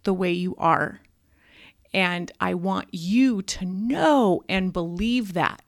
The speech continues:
so that you can make this journey, this weight loss journey, fun for yourself. And as you become the person you want to be, the weight loss at the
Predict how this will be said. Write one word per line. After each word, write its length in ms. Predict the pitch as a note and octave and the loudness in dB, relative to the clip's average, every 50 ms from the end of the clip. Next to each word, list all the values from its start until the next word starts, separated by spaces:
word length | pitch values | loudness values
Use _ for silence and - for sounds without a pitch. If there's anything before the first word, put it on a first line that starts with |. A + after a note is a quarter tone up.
| _ _ _ - _ _ _ _ _ | _ _ _ -20 _ _ _ _ _
so 200 | - - - A3+ | -6 -2 0 0
that 280 | G#3 G3+ G3+ F#3+ - - - | 2 2 0 -2 -2 -4 -6
you 420 | F#3+ E3+ F3+ G#3 A#3 B3+ C4+ C#4+ | -8 -4 0 2 2 4 2 2
can 560 | C#4+ - - A#3+ A#3 A3 G#3 G3 G3 G3+ - _ _ _ _ - | 0 -4 -6 -4 -2 0 0 -2 -2 -4 -8 _ _ _ _ -6
make 520 | G3 F3+ F#3+ A3+ C4 C#4 D#4 D#4+ D#4+ - C4 A#3 | -2 0 0 2 2 0 0 -2 -4 -6 -6 -2
this 280 | A#3 C#4+ D4 C#4 - - | 0 0 0 0 -2 -6
journey, 840 | G#3+ G3 - - G#3+ A3+ A#3 B3 C4 B3+ G#3+ F3 C#3+ - - - _ _ _ _ _ _ _ _ _ _ _ | -8 -6 -4 -2 0 2 2 4 4 2 2 0 -2 -4 -8 -14 _ _ _ _ _ _ _ _ _ _ _
this 240 | - A#3 A3+ - - | -4 -2 -2 -2 -4
weight 440 | G3+ F3+ F3+ A#3 A#3 B3+ C4 - - | -4 0 2 2 2 2 2 -2 -2
loss 320 | G#3+ G3+ F#3+ F3+ - - | -2 -2 0 -2 -2 -6
journey, 480 | - - F#3+ F3+ F3+ F3 E3+ - F#3+ - _ _ _ _ | -6 -4 -4 -4 -4 -4 -6 -6 -8 -10 _ _ _ _
fun 960 | _ - - - - - - D4 D4 D4+ D4 C#4 A#3+ G3 E3+ D3+ C#3+ A3 D#3+ _ _ | _ -20 -20 -20 -8 -4 0 2 2 4 4 4 2 2 2 0 -2 -4 -8 _ _
for 320 | _ _ - - - F#3+ F#3 | _ _ -12 -6 -4 -2 -2
yourself. 840 | F#3 E3+ E3+ E3+ - - - D#3 - - - - - - - _ _ _ - - _ _ _ _ _ _ _ _ _ _ - | 0 0 -2 -2 -2 -2 -2 -2 -2 -4 -10 -16 -20 -20 -20 _ _ _ -20 -20 _ _ _ _ _ _ _ _ _ _ 2
And 320 | G#3+ G#3 G3+ G3+ G3+ G3+ - _ _ _ _ _ _ _ _ - | 2 4 2 2 -2 -6 -12 _ _ _ _ _ _ _ _ -2
as 460 | - A3+ B3 C#4 D4 D4 C#4+ C4+ C4+ | -2 2 2 4 4 4 2 2 2
you 140 | C4+ D4 C#4 | 2 2 2
become 480 | C#4+ C#4 C4+ - - B3+ B3 A#3+ A#3+ | 2 0 0 0 -2 0 2 2 2
the 140 | A#3 G#3+ G#3+ | 2 0 -2
person 680 | G#3 - - - - A#3 B3+ B3+ - - A#3 G3+ F#3+ F#3 | -4 -4 -8 -6 -2 -2 0 0 0 -2 -2 -2 -2 -2
you 140 | F#3 G3 F#3+ | -2 -2 -2
want 300 | F3 G3 F#3+ G3 F#3+ F#3+ | -2 -2 0 0 0 -2
to 60 | F#3+ | -4
be, 720 | E3+ D#3 - - A3+ C4 C#4 G#3 G3+ D#3+ C#3 - F3+ - _ _ _ _ _ _ _ _ _ _ _ _ _ _ _ _ _ _ | -6 -8 -6 -4 -2 -2 -2 -2 -2 -4 -4 -6 -8 -10 _ _ _ _ _ _ _ _ _ _ _ _ _ _ _ _ _ _
the 180 | - - G#3+ A3 | -6 0 0 2
weight 560 | G#3 F#3+ F#3 F#3 A3 A#3+ C4 D#4 D#4+ - - | 2 0 -2 -2 -2 0 0 0 -2 -2 -2
loss 380 | - G#3 G3+ F#3 F3+ F3+ - - | 0 0 2 2 2 0 -2 -4
at 220 | G#3 F#3+ G3 - | -4 -4 -6 -8
the 180 | F#3+ F#3+ - | -10 -10 -10